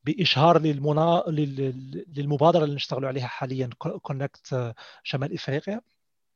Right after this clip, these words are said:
ولكن، آم، نقول بأن في مبادرات عديدة وكلها تفي بالغرض، يعني ممكن ل-، آه، شاب أنه ي-، يحاول أو شابة يحاول أنه، أو تحاول تن-، تنضم أو ينضم إلى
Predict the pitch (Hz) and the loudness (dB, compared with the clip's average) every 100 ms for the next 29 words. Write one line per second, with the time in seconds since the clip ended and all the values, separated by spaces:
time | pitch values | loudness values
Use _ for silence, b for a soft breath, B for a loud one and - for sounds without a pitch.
0 | _ _ - 165 170 185 202 180 170 - | _ _ 0 6 8 8 6 4 2 2
1 | 160 151 143 139 135 127 - B B B | 4 6 6 2 -2 -8 -12 B B B
2 | 151 147 151 - 226 220 208 - 202 185 | -6 -6 0 6 8 8 6 4 4 4
3 | 175 165 165 135 131 117 175 233 - 180 | 4 4 4 2 2 -2 -4 -6 -6 -8
4 | 156 - 220 185 - 160 143 117 120 185 | -4 0 4 4 0 -4 -4 -2 -4 -4
5 | 185 _ 175 180 185 160 - 147 135 123 | -10 _ -6 -4 -4 -6 -6 -8 -6 -6
6 | 131 120 120 B B B - 151 127 123 | -4 -6 -10 B B B -4 0 0 0
7 | 120 123 131 - 156 135 151 135 123 123 | -2 -4 -4 2 2 2 -2 -2 -2 -2
8 | 123 170 190 - 165 156 156 156 123 165 | -2 -4 -4 -4 0 0 0 -4 -2 0
9 | 151 123 156 147 147 143 135 135 127 120 | 0 2 0 0 -4 -4 -6 -8 -8 -10
10 | - 151 131 135 123 _ - 143 117 139 | -6 -4 -4 -8 -12 _ -6 -4 -2 -4
11 | 202 B B B B - 139 135 131 147 | -6 B B B B -4 -2 0 0 -2
12 | 143 160 | -2 -4